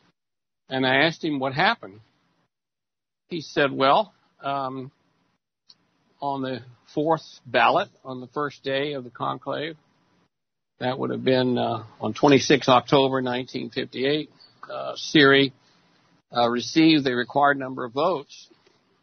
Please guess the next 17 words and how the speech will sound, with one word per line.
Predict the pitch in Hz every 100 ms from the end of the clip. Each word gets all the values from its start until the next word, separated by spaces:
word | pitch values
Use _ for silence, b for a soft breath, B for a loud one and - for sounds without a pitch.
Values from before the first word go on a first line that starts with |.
| _ _
after, | 139 143 - 147 135 123 123 _ _ _ _ _ _ _ _ _ _ _ _ _
uh, | 143 131 123 123 _ _ _ _ _ _ _ _
turning | - 160 151 135
down | 151 185 202
the, | 151 139 -
the | 135 143 139
honor | 135 135 131 131 _ _ _ _ _ _ _ _ _ _ -
at | 127 127 - - - _
two | - 214 185
or | 151
three | - 160 151 - _ -
previous | 175 180 156 131 123 - - - _ _ _ _ _ -
scrutinies | - - 180 196 143 113 113 113
earlier | 131 135 127
in | 123
the | 117
day. | 120 160 151 127